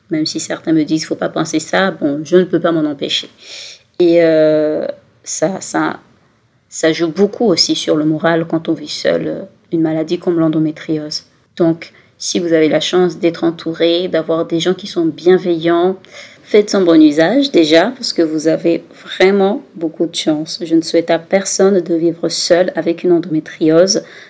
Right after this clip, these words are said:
euh, dans des conditions comme les miennes. C'est vraiment, vraiment pas facile.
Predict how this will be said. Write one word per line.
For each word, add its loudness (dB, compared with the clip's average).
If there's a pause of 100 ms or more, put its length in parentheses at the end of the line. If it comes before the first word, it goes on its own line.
(240)
euh, 4
dans 2
des 2
conditions 4
comme -2
les 4
miennes. 4 (140)
C'est -4
vraiment, 0 (100)
vraiment 0 (400)
pas 0
facile. -10